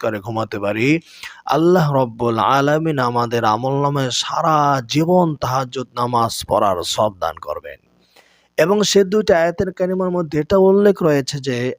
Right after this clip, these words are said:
আল্লাহ তাআলা জীবনের সকল গুনাহগুলো ক্ষমা করবেন, মাফ করবেন। আমি যে দুইটা আয়াতে কারিমা বলবো, সে দুইটা আয়াতে কারিমা হলো সূরা বাকারার শেষ দুই আয়াত।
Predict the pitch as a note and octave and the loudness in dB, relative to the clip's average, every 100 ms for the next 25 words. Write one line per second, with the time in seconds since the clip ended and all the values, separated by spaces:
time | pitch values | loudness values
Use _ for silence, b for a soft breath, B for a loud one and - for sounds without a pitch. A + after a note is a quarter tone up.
0 | - C#3+ E3 E3 D3+ - C3 A#2+ A#2+ A2 | -2 2 4 4 0 -2 0 0 0 -4
1 | G2+ B2 B2+ C#3 C3+ A#2+ G2+ - - D3 | -2 0 2 2 0 0 -2 0 0 0
2 | D#3+ C#3 B2+ G#2+ C#3+ D3 B2+ A#2 A2 G#2 | 0 0 0 -2 -2 0 -2 -2 -2 -4
3 | - C3+ A#2+ G#2+ G#2 G#2 G2+ G2+ F#2 B1+ | -4 -2 0 0 -2 -2 -4 -6 -8 -16
4 | E2+ F#2+ F#2+ B2+ G3+ - F2 D2 C#2+ B1 | -20 -4 0 0 -2 -8 -8 -10 -14 -18
5 | _ _ _ _ _ _ _ _ _ - | _ _ _ _ _ _ _ _ _ -20
6 | B B B B B B - F#3+ G#3 F#3 | B B B B B B -2 0 2 4
7 | G#3+ F3+ G#3+ G#3+ G3 G3 F#3+ F#3+ F#3 E3+ | 4 4 2 4 2 2 0 2 2 2
8 | D3+ C#3 C#3+ E3 E3+ - D3 C3+ D#3+ F3+ | 2 2 2 2 2 0 0 2 2 2
9 | C#3+ C#3+ D3+ D#3+ D3+ C#3+ C#3 D3+ C#3 - | 2 0 -2 -2 0 0 2 2 0 2
10 | D3 C3+ C3+ C3 D3+ D#3+ E3+ E3 - E3 | 2 4 0 0 0 2 0 -2 0 0
11 | E3+ D#3 D#3 F#2+ F#2 F2 B1 G1+ - | 0 0 0 2 -2 -2 -6 -10 -14